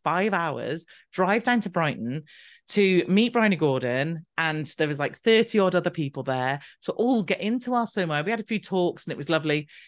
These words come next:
Get into our swimwear, which again, like I said, I was one of the Curvy Kate. I think they'd,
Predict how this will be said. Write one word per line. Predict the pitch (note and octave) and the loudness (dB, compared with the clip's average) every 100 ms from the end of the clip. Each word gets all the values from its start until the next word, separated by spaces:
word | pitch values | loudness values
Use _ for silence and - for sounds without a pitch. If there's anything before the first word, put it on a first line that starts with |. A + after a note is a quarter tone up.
| - _ - | -20 _ -2
Get | - | 0
into | A3+ | 0
our | B3 | -2
swimwear, | - G#3+ D#3+ D3 | 0 2 2 0
which | F3+ - | 0 -2
again, | G3+ B3 | -4 -2
like | G#3 G3 | -2 -2
I | |
said, | - | -4
I | F3+ G3+ | -2 0
was | G3+ F#3+ - | 0 -2 -2
one | F#3 | -4
of | F3 | -2
the | F3 | -4
Curvy | F#3+ E3 D#3+ | -4 -4 -4
Kate. | E3+ | -4
I | D3 | -4
think | G3+ F3 | -4 -2
they'd, | F3 | -4